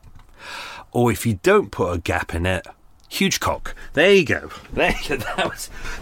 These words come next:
that's someone, that's, that's, that, that's the level that we're at now. That's what the level that we're at. Someone is, uh, uh, giving their name as huge cock. There we go. Uh, lovely, lovely. Thank you for that.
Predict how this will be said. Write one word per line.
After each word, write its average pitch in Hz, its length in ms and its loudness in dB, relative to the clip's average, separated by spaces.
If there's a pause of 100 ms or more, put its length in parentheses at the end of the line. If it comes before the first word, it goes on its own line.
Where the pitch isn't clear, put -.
(140)
that's 123 280 2
someone, 160 340 0
that's, 175 280 0
that's, 170 400 -2 (200)
that, - 260 0
that's 202 240 0
the 196 100 0
level 175 320 0
that 196 160 6
we're 180 160 4
at 123 200 0
now. 107 260 0 (460)
That's - 260 -2
what 113 220 -10
the 143 80 -6
level 147 260 0
that 120 160 0
we're 110 100 -2
at. 107 320 -2
Someone 139 320 -6
is, 120 220 -6
uh, 110 240 -2 (580)
uh, 101 200 -2 (840)
giving 143 260 -2
their 135 160 0
name 117 340 -2
as 107 120 -8
huge 143 720 -4
cock. - 420 -10 (140)
There 104 180 -6
we 95 100 -6
go. 92 120 -12 (640)
Uh, 101 260 -2
lovely, 107 640 -2 (120)
lovely. 101 420 -2
Thank 151 340 -4
you - 60 -18
for - 120 -20
that. 87 220 -12